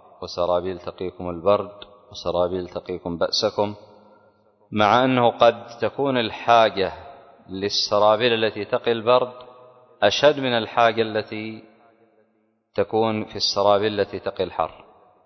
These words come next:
قال بعض العلماء إنه ذكر السرابيل التي تقي الحر استغناء به عن ذكر مقابله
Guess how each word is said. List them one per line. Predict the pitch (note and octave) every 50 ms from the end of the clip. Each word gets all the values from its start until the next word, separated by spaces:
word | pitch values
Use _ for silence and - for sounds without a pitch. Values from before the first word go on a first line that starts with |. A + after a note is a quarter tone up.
| _ _ _ F#2+ _ _ _ E2+ D#2+ _ _ _ _ _ _ _ _ _ _ _ _ _ _ _ _ _
قال | G#2+ A#2 B2+ C3 C3
بعض | B2 B2 A#2 A2 A#2
العلماء | A2 G#2+ G#2+ A2+ A2 A2 A2+ B2+ B2+ A#2+ A2+
إنه | A2+ A2+ A2 G#2+ A2 A2
ذكر | G#2+ A2+ A#2+ - - A#2 A2 A2 A2 A2 A2 A2 G#2+ - - - - - - - -
السرابيل | G#2+ G2 - - - A2+ A2 A2 A2 A2 G#2 A#2+ A#2+ A2+
التي | G#2+ G#2+ G#2+ G#2 - G#2 G#2
تقي | G2+ - A#2 A#2 - - A2 G#2+ G#2 G#2+ G#2+ G#2 - - _ _ _ F#2+
الحر | G2+ G2 G2 F#2 - - A#2 A#2+ C3 C#3 C3+ - - - - - - - - - - - _ _ _ _ _ _ _ _ _ _ G#2+
استغناء | G#2+ - - - - A#2+ G#2+ G2 G#2+ A2+ A#2 B2 B2 A#2+ A#2 A#2 B2+ C#3 C#3+ C#3+ C#3+ - - - _ - - _ _ _ _ _ _ _ _ _
به | G2+ A2 B2 C3 C3 A#2 B2 C3 C#3 C#3
عن | A2 G#2+ A2+ A#2 A2+ G#2+
ذكر | G#2+ C3+ C3+ - C3 B2
مقابله | A2+ G#2+ G2+ - - A2 A2 G#2+ F2+ F2+ F2 E2 E2